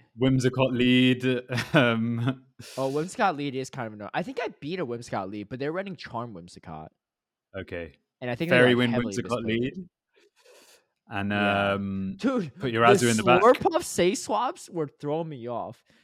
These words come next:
Speaker 2: It took me way too
Speaker 1: Oh, you
Speaker 2: long
Speaker 1: don't
Speaker 2: to
Speaker 1: know what
Speaker 2: realize that almost no Slurpuff are running Play Rough.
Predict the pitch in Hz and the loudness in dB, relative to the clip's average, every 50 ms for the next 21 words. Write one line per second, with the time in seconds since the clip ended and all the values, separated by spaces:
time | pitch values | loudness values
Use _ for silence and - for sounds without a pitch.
0 | _ _ - - 180 - - 269 262 277 311 294 240 175 156 160 180 202 - - | _ _ -6 -6 -6 -4 -4 -6 -6 -6 -12 -12 -6 -2 -2 -2 -2 -2 -6 -10
1 | 233 214 185 160 165 180 180 175 - 156 160 165 180 190 - 190 160 135 147 151 | -8 -6 -4 -2 -2 -2 -4 -6 -8 -6 -4 -4 -4 -4 -4 -4 -4 -4 -4 -4
2 | 160 180 185 - - 135 139 151 170 - - 160 160 - 202 190 - 175 131 107 | -4 -6 -8 -8 -6 -4 -4 -4 -4 -4 -8 -10 -8 -6 -8 -6 -6 -6 -6 -4
3 | 120 123 139 147 127 - - 113 117 120 104 95 - - - _ _ | -4 -4 -4 -6 -10 -12 -10 -8 -8 -8 -8 -10 -14 -16 -18 _ _